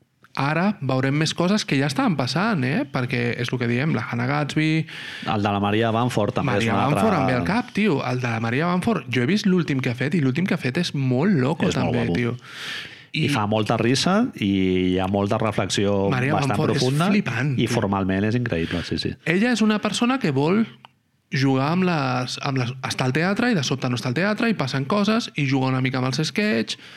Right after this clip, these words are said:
Speaker 1: Bueno, anem a... Anem, hem vingut a jugar, no? Pues anem
Speaker 2: Sí.
Speaker 1: a jugar.
Speaker 2: Sí,
Speaker 1: Bueno,
Speaker 2: sí, sí, totalment.
Speaker 1: acabem.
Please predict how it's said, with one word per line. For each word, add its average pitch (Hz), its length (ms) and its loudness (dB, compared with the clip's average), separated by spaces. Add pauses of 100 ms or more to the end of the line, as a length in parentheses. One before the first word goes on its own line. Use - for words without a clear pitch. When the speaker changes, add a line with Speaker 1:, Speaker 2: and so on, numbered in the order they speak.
(400)
Speaker 1:
Bueno, 220 380 2
anem 131 320 0
a... 220 100 0 (680)
Anem, 135 220 0
hem 151 120 2
vingut 202 240 4
a 123 80 2
jugar, 120 280 2
no? 208 200 2
Pues 123 160 0
anem 131 160 2
Speaker 2:
Sí. - 0 -
Speaker 1:
a 117 100 2
jugar. 110 200 0 (280)
Speaker 2:
Sí, - 80 -6
Speaker 1:
Bueno, 139 180 2
Speaker 2:
sí, 87 60 -2 (140)
sí, 90 80 -2 (140)
totalment. 90 300 -4
Speaker 1:
acabem. 156 440 0